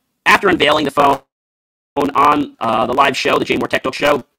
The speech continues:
I first upgraded the I O S on my new phone to the latest seven point oh.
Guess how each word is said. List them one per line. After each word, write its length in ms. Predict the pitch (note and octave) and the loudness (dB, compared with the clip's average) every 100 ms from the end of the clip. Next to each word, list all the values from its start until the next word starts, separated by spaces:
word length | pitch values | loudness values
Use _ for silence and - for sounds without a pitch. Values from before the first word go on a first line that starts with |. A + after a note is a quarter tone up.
| _ _ _ _ _ _ _ _ _ _ _ _ _ _ _ _ _ | _ _ _ _ _ _ _ _ _ _ _ _ _ _ _ _ _
I 100 | - | -2
first 240 | D#3+ D#3 - | 0 0 2
upgraded 300 | G3 F3 D#3+ | 2 2 0
the 100 | C#3+ | 2
I 180 | B2+ C#3 | 2 4
O 80 | C3+ | 2
S 240 | - - _ _ _ _ _ _ _ - | -2 -8 _ _ _ _ _ _ _ -8
on 100 | G#2 | -6
my 100 | F#2+ | -6
new 100 | F#2+ | -6
phone 260 | F2 F#2 | -8 -8
to 60 | A2+ | -6
the 80 | B2+ | -2
latest 260 | D3+ - | -2 -2
seven 220 | - D#3 - | 0 0 0
point 380 | - C#3 B2+ _ | -2 -2 -4 _
oh. 320 | - B2 - | 2 2 0